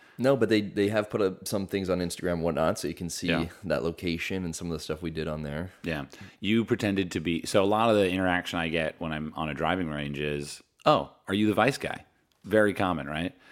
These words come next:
Speaker 2: "Oh,
Speaker 1: Right.
Speaker 2: you, I, I've seen you on Vice, uh, commercials on Golf Channel. Are you, are the balls any good?" is the question I
Speaker 1: Right,
Speaker 2: get.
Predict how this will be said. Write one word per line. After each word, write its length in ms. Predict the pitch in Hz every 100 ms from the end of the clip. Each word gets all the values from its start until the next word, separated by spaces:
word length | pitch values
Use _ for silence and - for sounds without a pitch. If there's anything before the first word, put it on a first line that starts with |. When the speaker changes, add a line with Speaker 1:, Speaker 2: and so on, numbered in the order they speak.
| -
Speaker 2:
"Oh, 40 |
Speaker 1:
Right. 140 | - 143
Speaker 2:
you, 120 | 135
I, 200 | 120 127
I've 140 | 131 135
seen 180 | 156
you 80 | 147
on 120 | 127 120
Vice, 460 | 127 127 - - -
uh, 340 | 107 104 101
commercials 380 | 98 120 113 107
on 160 | 107 101
Golf 200 | 104 127
Channel. 280 | - 76 69 _ _ _ -
Are 60 |
you, 180 | 110 110
are 140 | - 110
the 100 | 120
balls 400 | 95 117 165 151
any 160 | 143
good?" 360 | 104 90 92 76 -
is 120 | 78
the 60 | -
question 340 | - 76 -
I 60 | 73
Speaker 1:
Right, 80 | 90
Speaker 2:
get. 160 | 69